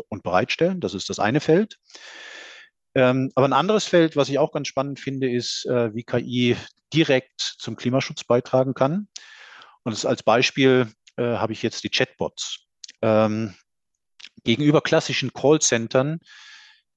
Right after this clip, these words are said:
können Chatbots, äh, signifikant C O zwei einsparen.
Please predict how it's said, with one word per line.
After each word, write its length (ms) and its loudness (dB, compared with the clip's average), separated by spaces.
können 420 0
Chatbots, 920 0
äh, 120 -6
signifikant 800 -4
C 160 2
O 60 2
zwei 320 2
einsparen. 640 -8